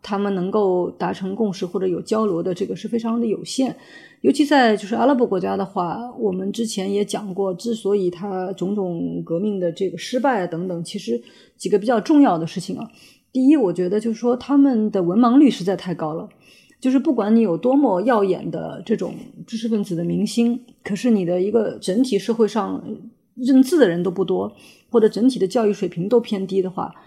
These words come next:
实际上他们这些知识分子这个明星能够起到推动作用是非常小的，根本经不起任何政治权力的掰一掰你就倒了，根本是没有机会去发出你的声音的。第二呢，就是说他们的经济，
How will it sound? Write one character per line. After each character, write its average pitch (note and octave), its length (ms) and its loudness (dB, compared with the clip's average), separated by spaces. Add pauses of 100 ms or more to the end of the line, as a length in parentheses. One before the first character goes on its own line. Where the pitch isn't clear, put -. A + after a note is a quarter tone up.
(180)
实 - 160 -4
际 G#3 140 2
上 F#3 440 -2
他 A3 200 -2
们 G3 280 0
这 G#3 120 2
些 G3+ 420 2 (140)
知 G#3+ 120 -4
识 G#3 80 -4
分 G#3 140 -2
子 F3 320 -2
这 F#3+ 160 -2
个 F3 80 -2
明 F3 240 -2
星 A#3 180 0
能 G3 140 0
够 G#3 160 2
起 - 160 -12
到 F#3 100 -4
推 F3+ 160 -12
动 G3+ 140 -4
作 G3+ 140 -4
用 F#3+ 100 -4
是 E3+ 100 -10
非 A3 120 0
常 A3+ 160 -2
小 - 300 -8
的， - 200 -16
根 B3+ 140 4
本 F3+ 160 0
经 A3+ 180 2
不 A3 80 -2
起 A3+ 220 -4
任 A3+ 180 -2
何 F3 220 -2
政 F#3+ 180 -4
治 F3 100 -4
权 E3+ 220 -4
力 F#3 140 0
的 - 200 -8 (520)
掰 C4 160 2
一 B3+ 80 4
掰 A3+ 120 4
你 F#3+ 60 0
就 F#3 80 2
倒 F#3 220 -4
了， F3+ 100 -6
根 A#3+ 160 4
本 F3+ 140 2
是 F#3+ 200 2
没 F3 120 0
有 A3+ 120 4
机 G#3 140 -4
会 A3+ 160 2
去 - 100 -8
发 A3 140 -4
出 A3+ 140 0
你 F#3+ 100 0
的 - 60 -8
声 A3 180 -4
音 C4+ 160 4
的。 - 160 -4 (640)
第 C#4+ 100 6
二 E4 200 4
呢， G#3 140 2
就 A3 180 2
是 A3 40 4
说 A#3 340 2 (200)
他 A#3+ 100 0
们 A3+ 160 6
的 G3+ 80 2
经 C4+ 240 8
济， B3+ 320 0